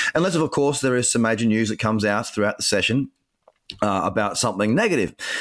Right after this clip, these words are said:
Looking at Ethereum as well, very similar to that of Bitcoin, it has done very little. It continues to hover around that six hundred dollar mark,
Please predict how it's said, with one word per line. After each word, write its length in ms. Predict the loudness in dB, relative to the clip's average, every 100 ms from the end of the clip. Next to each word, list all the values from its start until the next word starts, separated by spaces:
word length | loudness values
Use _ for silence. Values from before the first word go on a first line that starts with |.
| -6 0
Looking 260 | 0 2 0
at 100 | 0
Ethereum 460 | 0 2 2 2
as 80 | 2
well, 260 | 2 2 0
very 260 | 0 2 0
similar 300 | 0 0 0
to 80 |
that 160 | 0 0
of 60 | 0
Bitcoin, 400 | -4 -2 0 0
it 40 |
has 120 | 0
done 180 | 2 0
very 340 | 2 2 2
little. 240 | 2 2 0
It 80 | 0
continues 380 | 0 2 0
to 80 | -2
hover 420 | -2 -2 0 2
around 440 | 2 2 2 2 2
that 180 | 0 0
six 260 | -2 -4
hundred 300 | -2 0 0
dollar 180 | 0 0
mark, 260 | 0 -2